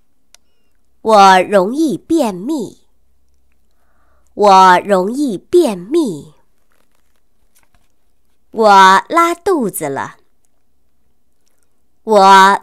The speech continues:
拉肚子了。不知道吃了什么，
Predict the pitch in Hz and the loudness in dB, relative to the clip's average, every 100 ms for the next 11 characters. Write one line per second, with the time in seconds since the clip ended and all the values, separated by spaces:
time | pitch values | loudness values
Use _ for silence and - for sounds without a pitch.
0 | _ 330 339 339 403 349 220 - 175 143 | _ -2 -2 -2 -4 -4 -6 -8 -10 -8
1 | 135 - _ _ _ _ _ _ _ _ | -10 -14 _ _ _ _ _ _ _ _
2 | _ _ _ _ _ _ _ _ _ _ | _ _ _ _ _ _ _ _ _ _
3 | _ _ - 233 202 220 220 202 185 185 | _ _ -4 -2 -2 -2 0 2 0 -2
4 | - - 320 262 196 175 151 233 220 180 | -6 -8 -4 -6 -4 -4 -4 -8 -10 -12